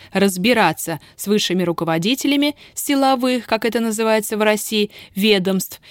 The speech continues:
и прочими значительными фигурами из Совета национальной безопасности, Кабинета министров и своей администрации,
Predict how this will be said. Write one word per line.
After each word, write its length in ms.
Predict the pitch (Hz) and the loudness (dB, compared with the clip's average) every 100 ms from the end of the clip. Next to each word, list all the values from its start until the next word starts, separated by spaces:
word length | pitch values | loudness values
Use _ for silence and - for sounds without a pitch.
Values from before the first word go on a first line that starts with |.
| - | -6
и 100 | - | 0
прочими 460 | 311 247 214 - 185 | 2 2 2 2 -2
значительными 760 | 175 180 185 220 190 170 170 165 | 0 -2 0 -2 0 0 0 0
фигурами 580 | 190 185 208 262 277 | 0 2 2 2 2
из 240 | 285 269 269 | 0 -2 -2
Совета 400 | 277 262 262 254 | -2 0 0 0
национальной 680 | 247 233 254 247 247 240 | -4 -2 -2 0 0 -2
безопасности, 1000 | 220 226 220 220 214 214 208 208 - 214 - - - | -2 -2 -2 0 0 0 -2 -6 -4 -6 -6 -20 -2
Кабинета 460 | 233 233 240 220 | 2 2 2 2
министров 720 | 208 202 208 262 - 311 311 - - | 2 4 4 2 0 0 -2 -4 -8
и 100 | 220 | -4
своей 320 | 208 208 220 202 | -2 2 2 2
администрации, 1080 | 175 180 170 - 185 202 226 - 311 339 | 0 0 -2 -4 -2 0 0 -2 -4 -4